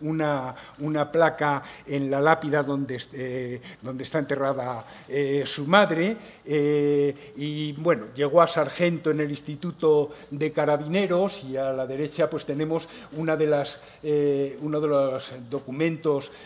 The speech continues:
eh, de Mauthausen, que es el, el acta de, de fallecimiento.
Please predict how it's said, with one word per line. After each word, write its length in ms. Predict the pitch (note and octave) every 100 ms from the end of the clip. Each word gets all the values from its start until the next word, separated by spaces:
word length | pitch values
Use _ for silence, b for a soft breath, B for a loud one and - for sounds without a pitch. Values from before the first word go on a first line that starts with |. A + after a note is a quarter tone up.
| B
eh, 360 | C#3+ C#3 C3+ C#3
de 100 | D3
Mauthausen, 600 | C#3+ C#3+ - D#3+ D#3 E3+
que 120 | C#3
es 120 | C#3+ D#3+
el, 220 | C#3+ C3 B B -
el 140 | C3
acta 320 | D#3 - D#3 C3+
de, 400 | C3 A#2+ A2+ A2+
de 120 | C3
fallecimiento. 920 | C3+ C3 C#3 B2+ C#3+ D#3+ C3+ B2